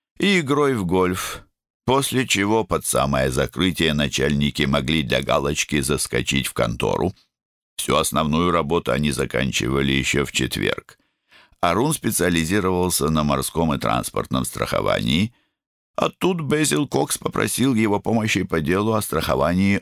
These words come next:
от пожаров. Уж не задумал ли расширить круг его обязанностей? Если вспомнить, недавно ему поручили несколько дел из сферы генерального страхования.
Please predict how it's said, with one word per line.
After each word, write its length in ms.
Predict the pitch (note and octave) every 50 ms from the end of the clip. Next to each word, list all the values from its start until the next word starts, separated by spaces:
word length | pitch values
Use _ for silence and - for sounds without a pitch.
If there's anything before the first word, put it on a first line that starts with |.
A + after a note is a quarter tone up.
| _
от 200 | - F#2+ - -
пожаров. 680 | - D#2+ E2+ F#2+ - - - G1+ G1+ G1+ - - - - _ _ _ _ _ _ _ _ _ _ _ _ _ _ _ -
Уж 220 | - - - -
не 160 | - C#2+ D2 D2
задумал 760 | C#2 D2 D#2 D2+ D2 D#2+ G2+ A2+ - - G#2+ G#2 - - -
ли 240 | - - - - D#2
расширить 760 | C#2+ C2+ C#2+ - - - - - E2+ F2+ E2 D#2+ D2+ C#2+ -
круг 440 | - - - F#2 - - - - _ -
его 340 | E2 F2 F2+ F2+ E2+ E2+ E2+
обязанностей? 960 | F2+ F2+ E2+ D#2 B1 A1 - - G1+ G1+ - - - - - G1+ G1+ G1+ - _ _ _ _ _ _ _ _ _ _ _ _ -
Если 340 | - F2 G2+ F#2+ - F#2+ G#2 G2+
вспомнить, 600 | - - - - G2 G#2+ G#2 G#2+ G#2+ G2+ F#2 -
недавно 460 | F#2 F2+ D#2 D2+ E2+ F2 F2 F#2 F#2+
ему 260 | F2 E2+ E2+ F#2 F2+
поручили 540 | - - D2+ D2+ C#2 A#1 - - D2+ E2 D#2+
несколько 560 | D#2 D2+ D#2 D#2+ - - C#2+ D2 - - D2
дел 260 | C2+ B1 C#2 D2 C#2+ D2
из 160 | D2 - - -
сферы 480 | - - - C2 C#2+ D2 D2 D#2 D2+
генерального 760 | - - E2 F2 E2 D#2 C#2+ C2 B1+ C2 C2+ C2+ C#2 C#2+ C2+
страхования. 840 | C2 - - B1 - - - G1+ - - - - - - - - -